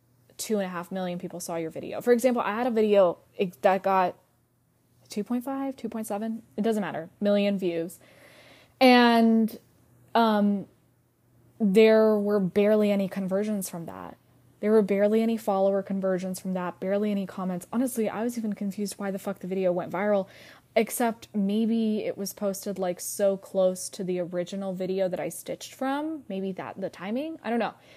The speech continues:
But it did not bring as many conversions. The video that I posted where I got fucking slammed for mispronouncing Rimowa, um,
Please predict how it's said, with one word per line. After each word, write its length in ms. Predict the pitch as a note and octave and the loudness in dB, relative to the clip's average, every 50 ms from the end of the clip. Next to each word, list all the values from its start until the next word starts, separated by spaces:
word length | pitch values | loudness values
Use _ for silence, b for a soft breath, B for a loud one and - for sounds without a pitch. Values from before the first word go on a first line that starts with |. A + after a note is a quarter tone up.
| b b | b b
But 80 | - A#3 | 0 0
it 60 | A3 | 2
did 100 | A#3 C4 | 2 0
not 220 | B3 B3+ C4 C#4 C4 | 0 0 -2 -4 -4
bring 200 | B3+ A#3+ A3 G#3+ | -4 -4 -4 -6
as 120 | G3+ G3 | -6 -6
many 180 | G#3 G3 G3 F#3+ | -8 -8 -8 -8
conversions. 580 | - G3 F#3 F#3 F#3+ F3+ F3+ F3 - - - b b b b b b b b b - | -8 -6 -6 -6 -6 -6 -10 -14 -18 -20 -20 b b b b b b b b b 2
The 180 | A#3 B3 B3 | 6 6 6
video 520 | A3+ G3+ G#3 A#3 A#3 B3+ C4+ D4+ E4 E4+ E4+ | 6 6 2 0 2 2 2 2 2 0 0
that 120 | C#4+ C#4 | 0 0
I 100 | B3+ A#3 | -2 -2
posted 580 | A3+ - A#3 A3+ A3 - - - A3+ G3 F#3+ F#3 | -6 -6 -8 -8 -8 -8 -10 -6 -4 -2 -2 -2
where 240 | F#3 F#3+ G3 F#3+ F#3 | -2 -4 -4 -4 -4
I 320 | F#3 F#3 F#3 F#3 F#3+ F#3 b b b b b b b b | -2 -2 -2 -4 -4 -8 b b b b b b b b
got 320 | b - A3 A3+ - _ _ | b -10 -8 -8 -10 _ _
fucking 380 | - B3+ B3 - B3 G#3+ F#3 | -14 -14 -10 -8 -8 -8 -6
slammed 1000 | - - - - - G3 F#3+ F#3+ F#3+ G#3+ C4+ D#4+ D#4+ B3+ G#3 F#3+ F#3 G3 G3 - | -8 -10 -10 -8 -6 -2 0 0 0 0 0 0 -2 -2 -2 -2 -4 -4 -6 -8
for 220 | - - G#3+ G3+ | -10 -6 -4 -4
mispronouncing 920 | G3+ A3 A#3 A#3 - - - G#3 G3 G3+ A3 G#3+ - G#3+ G3+ G3 G3 F#3+ | -2 -2 -4 -6 -10 -10 -10 -10 -8 -8 -10 -10 -8 -8 -8 -6 -6 -6
Rimowa, 840 | F3+ F3 G3+ A#3+ C4 C4 C4 D#4 F#4 F4+ C4+ A3+ G#3 G#3 G#3 G#3 A#3 - b b b b b b b b _ - | -6 0 2 4 6 6 8 6 6 6 6 6 6 4 2 0 -2 -6 b b b b b b b b _ 2
um, 760 | A#3 A#3 A3+ A3+ A3 A3 G#3+ G#3+ G#3 G#3 G#3 G#3 G3+ - | 6 6 8 8 8 8 8 6 6 4 2 0 -2 -4